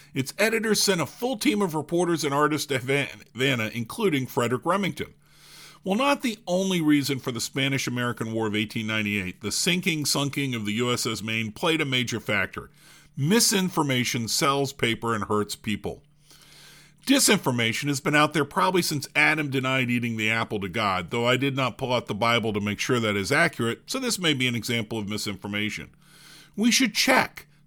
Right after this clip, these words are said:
doubt, and wonder if what we are told is true, or in context. Maybe the item is true, but it, does it mean what they're spinning? At the misinformation conferences, I wonder if they will look inward.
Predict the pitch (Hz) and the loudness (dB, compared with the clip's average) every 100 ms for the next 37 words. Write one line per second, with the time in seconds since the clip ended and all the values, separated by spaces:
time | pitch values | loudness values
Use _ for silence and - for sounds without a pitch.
0 | - 165 214 196 120 - - 175 185 214 | -4 4 6 6 4 -2 -2 0 2 2
1 | 254 226 120 101 - 185 185 190 185 - | 4 4 2 0 4 2 4 0 0 -2
2 | 120 110 123 - 220 185 - - _ _ | -2 -2 -4 0 4 4 0 -14 _ _
3 | - 196 214 208 233 247 233 - - - | -2 0 0 0 2 4 2 -4 -6 -12
4 | - - - - - 247 269 240 226 226 | -18 -20 -20 -20 -2 2 2 4 6 6
5 | 220 226 262 - 156 95 85 202 208 - | 4 2 0 0 0 0 0 0 0 -2
6 | - 220 233 254 254 262 220 - - 262 | -6 -6 -4 -2 0 0 0 -2 2 2
7 | 233 90 - _ _ _ _ _ _ _ | 2 0 -10 _ _ _ _ _ _ _
8 | _ _ _ - - - - - 196 208 | _ _ _ -20 -20 -20 -14 -4 -2 0
9 | 220 269 269 220 202 180 175 151 - 139 | 2 2 0 0 0 0 -2 -4 0 2
10 | 139 107 - 107 123 156 190 202 - 165 | 2 -2 -4 -4 -2 0 2 2 2 0
11 | 151 139 143 143 - - - 170 165 98 | 0 2 0 -2 -12 -20 -2 2 4 2
12 | 78 | -4